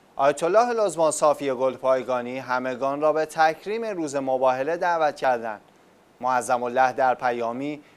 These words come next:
بیست و چهارم ذوالحجه، سالروز واقعهٔ عظیم مباهلهٔ اهل بیت پیامبر اسلام با مسیحیان نجران را همچون عید سعید قدیر با اهمیت معرفی کرده و خواستار تکریم این روز بزرگ شدند.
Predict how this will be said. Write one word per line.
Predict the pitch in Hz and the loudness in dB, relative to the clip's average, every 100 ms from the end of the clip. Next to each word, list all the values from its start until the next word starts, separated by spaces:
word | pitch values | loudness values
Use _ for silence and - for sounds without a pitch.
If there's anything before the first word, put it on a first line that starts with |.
| _ | _
بیست | 147 156 - | -8 -6 -4
و | 175 | -4
چهارم | 175 175 170 202 240 | 0 0 2 -2 -4
ذوالحجه، | 208 165 139 127 123 113 120 | 0 2 2 0 -2 -2 -4
سالروز | 110 - 139 139 143 156 151 | -4 -2 2 2 0 -4 -2
واقعهٔ | 165 165 170 175 202 247 | 2 4 4 2 -2 0
عظیم | 226 180 165 156 | 0 -2 -4 -4
مباهلهٔ | 143 139 135 131 131 131 131 131 | -2 0 2 2 2 0 0 2
اهل | 143 143 160 | 0 -2 -6
بیت | 185 240 247 | -4 -4 -4
پیامبر | 208 175 156 139 135 | -6 -2 -2 0 0
اسلام | 123 120 - 127 123 113 - _ _ | 0 -2 -4 -4 -4 -6 -14 _ _
با | 135 139 | 0 0
مسیحیان | 151 147 - 160 160 208 233 180 139 | 0 -2 -4 -6 -4 -4 -2 -2 0
نجران | 123 107 117 117 | -2 -2 -6 -2
را | 127 143 147 - _ - | 0 2 0 -6 _ -6
همچون | 131 139 139 147 | -2 -2 0 -2
عید | 147 180 220 185 | 0 -2 -2 -2
سعید | 160 147 131 127 | -2 0 0 0
قدیر | 120 123 120 120 127 | -2 0 -2 -4 -8
با | 127 131 139 | 0 0 2
اهمیت | 139 139 143 156 180 190 | -2 -4 -4 -2 -2 -2
معرفی | 196 180 156 151 147 | -4 -2 -2 -4 -4
کرده | 139 127 117 113 92 _ _ | 0 2 0 -4 -6 _ _
و | 127 123 | -2 -2
خواستار | - 131 127 - 135 135 | 2 0 0 -2 0 0
تکریم | 135 143 143 - 202 220 | 0 0 -2 -2 -8 -4
این | 185 160 | -4 -6
روز | 139 131 | -6 -4
بزرگ | 135 143 170 180 | -2 -2 -4 -4
شدند. | - 156 131 104 | -4 -2 -2 -4